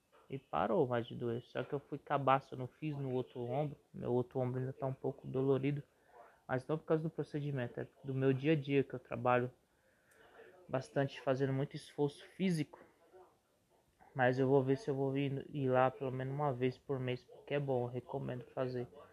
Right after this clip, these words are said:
Só que é muito, muito doloroso. Dói pra caramba. A gente marcou, chegou lá onze horas em ponto. O procedimento durou mais ou menos uns quarenta minutos.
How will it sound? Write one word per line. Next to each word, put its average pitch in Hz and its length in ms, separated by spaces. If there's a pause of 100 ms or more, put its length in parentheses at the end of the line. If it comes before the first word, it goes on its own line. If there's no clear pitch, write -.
(280)
Só 131 200
que - 160
é 135 60
muito, 127 680
muito 131 380
doloroso. 127 760 (1000)
Dói 135 240
pra 135 280
caramba. 127 800 (200)
A 131 120
gente 127 340
marcou, 131 460
chegou 127 340
lá 123 140
onze 127 260
horas 123 300
em 123 60 (180)
ponto. 139 280
O - 560
procedimento 131 640
durou 131 300
mais 127 200
ou 135 60
menos 127 380
uns 131 240
quarenta 127 480
minutos. 131 580